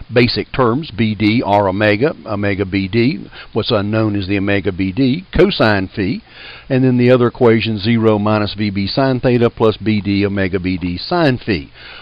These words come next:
Well, in this particular case, what we have is theta equals zero. Remember, our angle was from the vertical.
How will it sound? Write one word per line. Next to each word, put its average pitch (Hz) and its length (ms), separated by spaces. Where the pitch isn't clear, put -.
Well, 160 260
in 131 80
this 147 140
particular 123 500
case, 202 440
what 113 140
we 107 120
have 123 320
is 104 360
theta 131 480
equals 113 680
zero. 110 560
Remember, 107 360
our 101 80
angle 110 380
was 95 100
from 98 180
the 92 80
vertical. 123 480